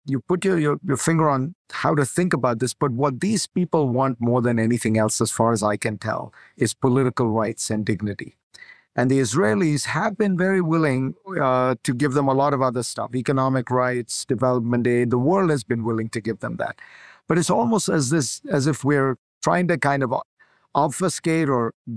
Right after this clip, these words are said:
get around the central problem, which is what they want is a state. And the Israelis, to be fair, have tried to go down that path as well. Not so much this government, but Ehud Barak, you remember two thousand, Bill Clinton came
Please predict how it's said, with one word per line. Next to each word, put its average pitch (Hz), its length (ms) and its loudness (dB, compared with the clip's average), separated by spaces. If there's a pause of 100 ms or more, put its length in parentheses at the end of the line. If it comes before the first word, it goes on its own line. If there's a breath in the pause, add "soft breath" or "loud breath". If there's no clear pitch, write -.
(100)
get 160 160 2
around 151 420 2
the 135 100 -2
central 147 400 -2
problem, 120 440 -4 (420)
which 131 160 -2
is 131 160 -2
what 143 120 0
they 185 120 2
want 160 240 2
is 127 160 0
a 113 60 0
state. - 320 -2 (760)
And 151 460 0
the 165 140 2
Israelis, 127 460 0
to 185 100 0
be 185 120 2
fair, 190 540 0 (400 soft breath)
have 165 520 0 (560)
tried 175 300 0 (220)
to 160 80 -2
go 185 140 0
down 175 240 0
that 175 200 0
path 180 280 0
as 147 140 -2
well. 185 380 -2 (240)
Not 147 240 0
so 160 160 0
much 151 240 0
this 127 280 -2
government, 123 440 -2 (140)
but 143 200 0 (300)
Ehud 139 300 2
Barak, 135 420 2
you 139 140 0
remember 139 420 0
two 139 220 -4
thousand, 135 560 -2 (520 loud breath)
Bill 147 200 2
Clinton 139 540 -2
came 139 400 0